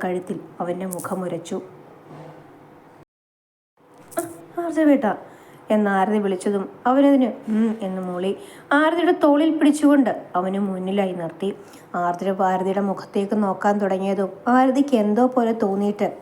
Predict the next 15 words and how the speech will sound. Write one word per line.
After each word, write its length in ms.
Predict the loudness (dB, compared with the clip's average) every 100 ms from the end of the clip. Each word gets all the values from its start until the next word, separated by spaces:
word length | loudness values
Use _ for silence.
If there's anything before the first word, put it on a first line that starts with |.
| -6
ടേബിളിൽ 420 | -4 -2 0 2
നിന്ന് 220 | 2 -2 -2
പാലെടുത്ത് 560 | -4 -4 -4 -4 -2 -4 -4 -4
ആർദ്രവിൻ്റെ 540 | -4 -4 -6 -4 -4
നേർക്ക് 340 | -4 -6 -8 -10
നീട്ടി. 260 | -8 -6 -8 -8 -20 -8 -2
അത് 140 | 2 4
കണ്ടതും 420 | 4 4 4 4
ആർദ്രവ് 400 | 4 4 4 4
അവളെ 280 | 4 2 2 -2 -8
നെറ്റി 280 | -6 -4
ചുളിച്ചു 360 | -2 -2 -4 -4
നോക്കി. 320 | -6 -6 -6 -6 -8 -20 -20 -8
"അമ്മ 300 | -4 0 0
പറഞ്ഞു 340 | 2 0 -2